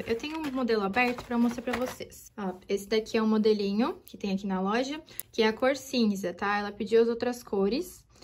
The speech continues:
A pontinha é dessa forma e ela é ideal pra lettering. Do outro lado também tem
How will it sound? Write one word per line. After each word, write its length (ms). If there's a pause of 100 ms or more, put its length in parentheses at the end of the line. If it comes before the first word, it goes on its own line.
(220)
A 100
pontinha 460
é 20
dessa 320
forma 560
e 240
ela 240
é 80
ideal 300
pra 220
lettering. 420
Do 60
outro 200
lado 260
também 280
tem 200